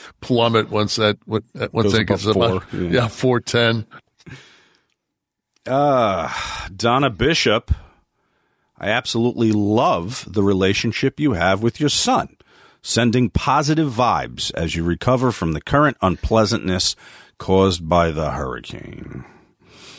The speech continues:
Speaker 1: Thank
Speaker 2: So,
Speaker 1: you. We
Speaker 2: you guys
Speaker 1: appreciate
Speaker 2: are
Speaker 1: it.
Speaker 2: a, a, a standout father-son team, tag team. You know, it brings me to, since you mentioned Tristan,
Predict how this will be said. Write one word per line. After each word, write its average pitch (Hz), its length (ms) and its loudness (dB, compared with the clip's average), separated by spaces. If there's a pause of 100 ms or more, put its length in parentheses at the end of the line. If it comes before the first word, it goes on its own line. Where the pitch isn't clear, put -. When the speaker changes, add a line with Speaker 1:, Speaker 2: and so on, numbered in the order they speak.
(400)
Speaker 1:
Thank 110 320 0
Speaker 2:
So, 92 60 0
Speaker 1:
you. 90 280 2 (240)
We 104 180 2
Speaker 2:
you 104 40 4
guys - 80 -8
Speaker 1:
appreciate 92 460 2
Speaker 2:
are - 20 2
Speaker 1:
it. 85 160 0
Speaker 2:
a, 85 480 -10
a, 90 140 -4
a 95 140 -6
standout 117 840 2
father-son 107 840 0
team, 120 440 0 (380)
tag 107 320 0
team. 98 320 -4 (600)
You 143 100 0
know, 185 100 2
it 170 80 -2
brings 170 260 0
me 139 80 2
to, 113 160 -2
since - 260 -4
you 113 60 0
mentioned 110 400 -2
Tristan, 67 580 -4